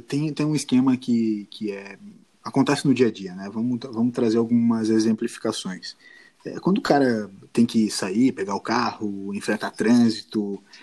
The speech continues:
é, ir se deslocar fisicamente, ir pra outros lugares, voltar, perde, sei lá, uma, duas horas do dia fazendo isso, é, fora todas as reuniões, enfim, o estar fora de casa te dá um estresse que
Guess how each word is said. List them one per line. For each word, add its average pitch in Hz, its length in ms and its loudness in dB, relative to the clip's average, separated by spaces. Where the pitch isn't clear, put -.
é, 95 560 -6
ir 147 280 6
se - 140 2
deslocar 113 440 2
fisicamente, 117 680 2
ir 107 60 0
pra 110 120 -2
outros 107 180 -2
lugares, 101 440 -6
voltar, 104 460 -12
perde, 107 260 -6
sei - 140 -12
lá, 104 100 -10
uma, 107 180 -6
duas 107 220 0
horas 104 180 -6
do 101 100 -16
dia 107 140 -6
fazendo 104 380 -4
isso, - 340 0
é, 87 260 -8
fora 110 300 2
todas 107 240 2
as 92 120 -6
reuniões, 101 600 2
enfim, 170 440 -2
o - 80 -2
estar 170 280 2
fora 139 340 2
de 123 100 -8
casa 120 400 -6
te - 160 -12
dá 110 140 -4
um 123 120 -2
estresse 120 680 -6
que 113 520 -2